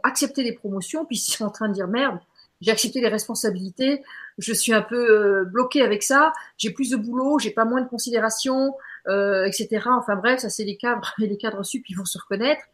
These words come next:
Et sinon, euh, euh, et, et puis il y en a d'autres qui ont compris, qui ont, qui ont dit, « Moi, je sais pas ce que je veux faire, mais ça, j'en veux plus. » Puis ils disent, « Mince, maintenant, euh, je suis au chômage, comment je vais faire ? » Mais c'est là,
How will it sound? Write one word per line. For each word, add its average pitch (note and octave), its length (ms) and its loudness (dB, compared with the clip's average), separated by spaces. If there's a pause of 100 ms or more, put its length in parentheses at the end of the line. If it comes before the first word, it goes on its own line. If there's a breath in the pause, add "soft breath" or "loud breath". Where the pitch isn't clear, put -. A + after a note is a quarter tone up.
(340 loud breath)
Et A3 80 -2
sinon, D4 580 2 (100)
euh, G3 220 4
euh, F#3 200 4
et, G#3 200 0
et - 40 -4
puis - 140 -12
il A#3 80 4
y - 20 4
en A3+ 40 4
a - 20 2
d'autres C#4+ 200 0
qui - 60 -6
ont G#3 60 -2
compris, D4 460 -2
qui - 80 -4
ont, G#3 140 -2
qui - 120 -10
ont G#3+ 60 0
dit, « G#3+ 180 -4
Moi, C4 140 0
je - 60 -4
sais A#3 100 -6
pas A3+ 100 -6
ce A3+ 100 -8
que G#3+ 80 -10
je G3+ 80 -8
veux A3 80 -4
faire, A3+ 300 0
mais F#3+ 220 -4 (260)
ça, B3+ 220 0
j'en G#3+ 120 -2
veux G#3 140 -2
plus. » A#3 260 -6
Puis - 120 -14
ils F3+ 80 -10
disent, « F3+ 200 -12
Mince, B3+ 280 2
maintenant, A3 420 2
euh, F#3 140 2
je F#3+ 60 -6
suis A3 100 -8
au G#3+ 80 -4
chômage, A3+ 500 -4
comment G3+ 180 -6
je F3+ 60 -8
vais G3+ 100 -6
faire ? » D#4 140 2 (380 loud breath)
Mais F#3+ 80 -2
c'est B3+ 160 0
là, E4+ 200 4